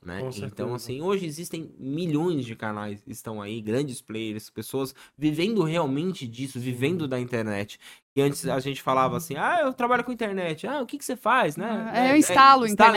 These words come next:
Speaker 3: internet.
Speaker 1: internet?"
Speaker 3: <laughs>
Speaker 1: É.
Speaker 2: É o rapaz da internet.
Speaker 1: É, o rapaz da internet. "Ah, olha lá o rapazinho da internet." Então, assim, hoje a gente tá com isso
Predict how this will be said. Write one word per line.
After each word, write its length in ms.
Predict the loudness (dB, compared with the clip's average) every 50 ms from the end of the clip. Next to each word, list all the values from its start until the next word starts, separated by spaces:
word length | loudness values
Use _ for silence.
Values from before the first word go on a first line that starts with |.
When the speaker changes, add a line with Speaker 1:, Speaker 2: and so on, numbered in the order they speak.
| 6 4
Speaker 3:
internet. 600 | 4 2 0 0 0 0 2 0 0 0 -2 -2
Speaker 1:
internet?" 340 | -2 -2 -2 -6 -12 -14 0
Speaker 3:
<laughs> 20 |
Speaker 1:
É. 380 | 2 4 4 4 4 2 0 -2 -6 -8 -8 -8 -4 2
Speaker 2:
É 80 | 4 4
o 20 |
rapaz 360 | 4 4 0 0 0 -2 0
da 80 | -2 -2
internet. 320 | -2 -2 -2 0 0 0 0
Speaker 1:
É, 140 | 0 2 2
o 40 | 2
rapaz 280 | 2 2 2 2 2
da 80 | 2 2
internet. 460 | 2 2 2 2 2 2 2 4 6
"Ah, 80 | 10 10
olha 100 | 12 12
lá 160 | 12 10 10
o 40 | 10
rapazinho 400 | 8 6 6 4 0 -2 0 0
da 80 | 0 0
internet." 360 | 2 0 0 0 -2 -4 -6 -10 -20 -20 _ _ _
Então, 200 | -8 -2 0 0
assim, 200 | 0 0 -2 -6 -4
hoje 260 | 2 4 6 6 6
a 60 | 4 0
gente 240 | -2 -6 -8 0
tá 120 | 2 2 2
com 140 | 2 0 -4
isso 180 | -4 -4 -8